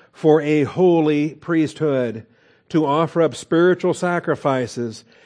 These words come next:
acceptable to God through Jesus Christ." So he's the conduit,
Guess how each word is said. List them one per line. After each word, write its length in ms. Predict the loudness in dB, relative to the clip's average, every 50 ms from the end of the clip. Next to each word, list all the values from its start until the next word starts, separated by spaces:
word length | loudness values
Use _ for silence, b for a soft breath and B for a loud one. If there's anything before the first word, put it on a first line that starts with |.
| b b b
acceptable 680 | -4 -4 -4 -4 -2 -2 0 0 0 0 0 0 2 0
to 100 | 0 0
God 420 | 0 0 0 0 0 0 -2 -4 b b b b b b
through 800 | _ -14 -8 -2 0 2 4 8 8 8 8 8 6 2 0 -2 -8 -12 -12
Jesus 420 | -4 -2 0 0 0 -2 -4 -8 -6
Christ." 400 | -4 -2 -2 -2 -2 -4 -6 -4
So 80 | -2
he's 200 | -2 -2 0 -2
the 80 | -4 -6
conduit, 640 | -4 -4 -2 0 0 2 2 4 2 2 0 -2